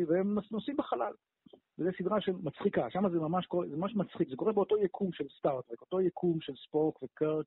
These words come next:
ופיקארד ו-, וכל הדבר הזה, רק שזה מצחיק. זה כל שבוע חצי שעה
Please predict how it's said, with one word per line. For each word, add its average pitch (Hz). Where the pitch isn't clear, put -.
ופיקארד 147
ו-, 123
וכל 151
הדבר 143
הזה, 220
רק 196
שזה 240
מצחיק. 269
זה 214
כל 220
שבוע 196
חצי 208
שעה 202